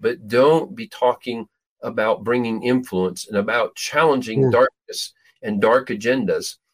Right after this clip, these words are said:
Speaker 1: So, uh, there's a reason all this is, is coming around, uh,
Speaker 2: Mm-hmm.
Speaker 1: again. There's a, speaking of coming around, there's a part of everything happening right now just feels like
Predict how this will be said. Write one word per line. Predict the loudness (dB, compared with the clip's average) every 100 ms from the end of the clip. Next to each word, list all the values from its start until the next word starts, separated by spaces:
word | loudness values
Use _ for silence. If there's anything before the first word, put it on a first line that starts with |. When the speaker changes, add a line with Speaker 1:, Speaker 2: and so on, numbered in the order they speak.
| _
Speaker 1:
So, | -4 2 2 0 -8 _ _ _ -10
uh, | -6 -2
there's | -2 0
a |
reason | 2 2 0 2
all | 2
this | 2 0 -4
is, | -6 -6 -6 -8
is | -8 -8
coming | -6 -4 -2 -4 -8 -10 -4
around, | 0 2 2 2 -2 -8 -16 _
uh, | -4
Speaker 2:
Mm-hmm. | -2 -2
Speaker 1:
again. | -4 -6 -10 _ _ _ _
There's | 0 2
a, | 0 -4
speaking | -6 -4 -2 0
of | -2
coming | 0 0 2
around, | 2 0
there's | -2 -4
a | -6
part | 0 2 2
of | 0
everything | -2 -2 -4
happening | -2 -2 -4 -6 -2
right | -2 0
now | -2 -2
just | -4 -6 -10
feels | -8 -4 -2
like | -2 -2 -4